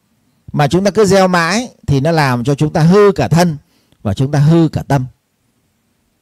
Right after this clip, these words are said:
Thân nó cũng hư hỏng đi và tâm cũng hư hỏng đi. Đấy là nhân quả đấy. Gieo cái gì màu đỏ thì chúng ta gặt cái quả đó, gặt cái quả khổ đấy. Và gieo những cái gì thuộc tam giác màu xanh, đạo đức, trí tuệ, nghị lực,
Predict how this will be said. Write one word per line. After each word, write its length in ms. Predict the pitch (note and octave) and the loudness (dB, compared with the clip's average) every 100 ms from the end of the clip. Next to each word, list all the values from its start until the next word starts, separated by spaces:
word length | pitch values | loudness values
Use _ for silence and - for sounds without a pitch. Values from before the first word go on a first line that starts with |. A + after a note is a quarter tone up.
| _ _ - | _ _ -6
Thân 320 | G3 A3 G#3+ | 0 2 2
nó 80 | A3+ | 0
cũng 160 | A3+ A#3 | 0 2
hư 160 | A3 | 2
hỏng 280 | F3+ A2+ G#2 | 2 0 -2
đi 260 | D#3+ E3+ C3+ | 0 0 -2
và 120 | F#2 | -6
tâm 360 | - D#3 D#3 | -2 -2 -2
cũng 120 | D#3 D#3+ | -4 -2
hư 120 | D3+ | -2
hỏng 240 | G#2+ D#2 | -2 -4
đi. 160 | B2 - | -10 -4
Đấy 120 | F3+ | -2
là 80 | G#3+ | 0
nhân 200 | F#3+ G#3 | 0 0
quả 220 | D#3+ B2 | 0 0
đấy. 140 | F3 F#4+ _ _ _ _ _ _ _ _ _ _ _ - | -4 -8 _ _ _ _ _ _ _ _ _ _ _ -10
Gieo 280 | D3 G#3 G#3+ | -2 0 2
cái 100 | A#3 | 2
gì 120 | F#3+ | 0
màu 160 | F3 E3+ | 2 2
đỏ 300 | D3 A#2 B2+ | 4 2 0
thì 80 | D3+ | -4
chúng 140 | F#3+ | -6
ta 100 | G3 | -4
gặt 180 | D#3+ F3 | -2 -2
cái 100 | F#3 | -4
quả 200 | C3 F2 | -6 -6
đó, 120 | B2 - _ _ _ _ _ _ _ - | -8 -12 _ _ _ _ _ _ _ -6
gặt 140 | E3 | -4
cái 140 | G#3 G#3+ | -4 -2
quả 140 | C#3 | -2
khổ 280 | - A#2+ B2+ | 0 0 -2
đấy. 120 | C4 _ _ _ _ _ _ _ _ _ _ _ _ _ _ _ _ _ _ _ _ _ _ - | -4 _ _ _ _ _ _ _ _ _ _ _ _ _ _ _ _ _ _ _ _ _ _ -8
Và 120 | A#2+ | -2
gieo 280 | B2 F3 F#3 | 2 2 2
những 160 | F#3+ G3+ | 0 0
cái 80 | F#3 | 2
gì 200 | D3 B2 | 2 0
thuộc 180 | A#2+ | -2
tam 160 | D#3 D#3+ | -2 -4
giác 120 | F#3+ | -2
màu 200 | D#3+ A2+ | -2 -2
xanh, 260 | B2 D3+ D3 | 0 -2 -2
đạo 140 | A2+ | -2
đức, 180 | E3 F#3+ | -2 -2
trí 100 | F3+ | -2
tuệ, 120 | E3 | -2
nghị 160 | C3+ C3 | -2 0
lực, 280 | D3 - | 0 -2